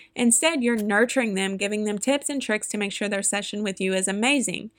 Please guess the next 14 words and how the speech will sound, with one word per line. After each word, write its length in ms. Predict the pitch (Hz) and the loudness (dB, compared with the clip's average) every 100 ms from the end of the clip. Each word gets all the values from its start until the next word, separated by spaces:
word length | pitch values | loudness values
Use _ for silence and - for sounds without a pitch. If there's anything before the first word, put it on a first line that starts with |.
| - | 0
And 180 | 247 247 | 2 4
this 280 | 403 - | 2 2
works 280 | 269 220 - | 4 4 2
because 300 | 233 233 240 | -2 0 0
it 80 | 233 | 2
gives 160 | 233 226 | 2 0
them 140 | 214 | -2
all 240 | - 285 | 0 0
the 80 | 294 | 0
information 600 | 262 247 226 208 202 202 | 0 0 0 0 -2 -2
they 180 | 196 240 | 0 2
need 160 | 302 294 | 2 2
to 100 | 254 | 2
know 320 | 202 190 | 2 0